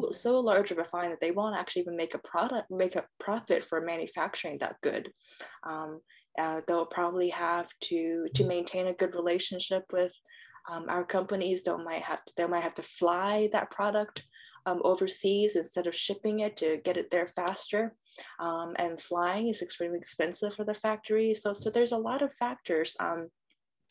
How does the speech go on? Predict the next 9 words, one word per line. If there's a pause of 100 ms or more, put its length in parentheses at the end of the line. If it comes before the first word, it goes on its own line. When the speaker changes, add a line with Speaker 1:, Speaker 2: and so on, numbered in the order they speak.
(260)
Speaker 2:
that (380)
go
into
play
into, (320)
in
terms
of
why